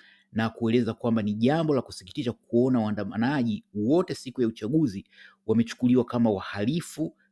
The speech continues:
bila kutofautisha. Maaskofu hao walisema kuwa adhabu ya muandamanaji si kuuawa na hatua zilizochukuliwa dhidi ya raia hazikuwiana na msingi wa ulinzi wa haki za msingi.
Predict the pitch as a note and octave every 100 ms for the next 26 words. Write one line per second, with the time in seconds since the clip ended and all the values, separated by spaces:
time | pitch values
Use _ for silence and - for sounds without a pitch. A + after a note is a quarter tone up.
0 | _ A#2 C3 C3+ C3 B2 - - - G2+
1 | - G#2+ - G2 _ _ _ - _ _
2 | G2+ A2 - - - G2 B2+ C#3+ C3+ A2+
3 | G#2 - A#2 A2+ A#2+ A2+ G#2 G2 F#2 D3
4 | E3+ E3 D#3 A#2+ G#2+ A2 G#2+ A2 G#2+ A2+
5 | D#3 D3+ A#2 A2+ - C#3+ - G#2+ A2 G#2+
6 | F2+ - _ _ _ _ - G2+ A2+ -
7 | D#3+ E3 D3 G#2+ G#2+ G#2 - A2 B2 C#3+
8 | C#3+ - F#2 A#2+ A#2+ A2 G#2 B2+ F3 A2+
9 | - _ _ _ - A2+ A2+ A2+ A#2 B2
10 | B2+ C#3+ D3 C#3+ - A2+ A2 - G2+ -
11 | - E3 E3+ D#3 D3+ G#2+ G#2 A2+ C3+ C#3
12 | A#2+ C3 A2 - - C3 - - D#3+ _
13 | G2 A#2+ - G#2 - G#2 F#2 _